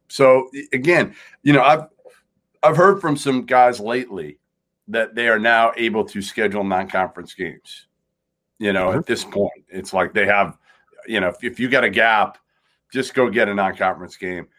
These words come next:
Speaker 1: Uh, Feuds always had that a-, ability 'cause he runs the W C C. Uh, but,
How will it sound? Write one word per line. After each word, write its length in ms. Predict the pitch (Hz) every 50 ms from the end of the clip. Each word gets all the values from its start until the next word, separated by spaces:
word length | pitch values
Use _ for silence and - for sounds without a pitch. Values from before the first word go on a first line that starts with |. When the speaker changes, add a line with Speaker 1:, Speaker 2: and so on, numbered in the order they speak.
| _ _ -
Speaker 1:
Uh, 240 | - 101 95 90 90 - -
Feuds 260 | 143 147 139 107 120
always 280 | 113 104 101 98 92 -
had 160 | 98 90 82
that 200 | 90 87 85 - - _ - 92
a-, 220 | 87 80 - -
ability 540 | 92 73 73 104 101 95 90 80 78 78 80
'cause 400 | - - 85 80 78 - - - _
he 120 | - 95 90
runs 320 | 78 92 90 87 87 -
the 80 | 85 78
W 300 | 78 90 85 85 82 76
C 180 | - - 73
C. 400 | - - - - 95 73 69 - _ _ _ _ _ _ _ -
Uh, 420 | - 95 90 85 80 78 78 78 78 80 _ _
but, 260 | - 117 82 85 -